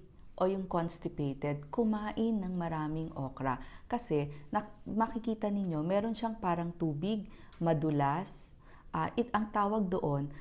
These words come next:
ay mucilage, yung nagpapadulas ng dumi para makalabas sa ating katawan. At dahil high fiber ito,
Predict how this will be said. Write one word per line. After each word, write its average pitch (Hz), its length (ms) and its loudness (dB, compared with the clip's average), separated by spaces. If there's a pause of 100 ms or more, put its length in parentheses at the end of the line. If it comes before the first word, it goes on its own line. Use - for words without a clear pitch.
(140)
ay 233 160 8
mucilage, 147 720 0
yung 202 160 0
nagpapadulas 175 800 2
ng 180 160 2
dumi 147 320 2
para 170 240 4
makalabas 147 720 -2
sa 156 160 -2
ating 147 240 -6
katawan. 143 480 2 (320)
At - 160 -4
dahil 143 320 0
high 147 480 -2
fiber 139 480 0
ito, 175 480 6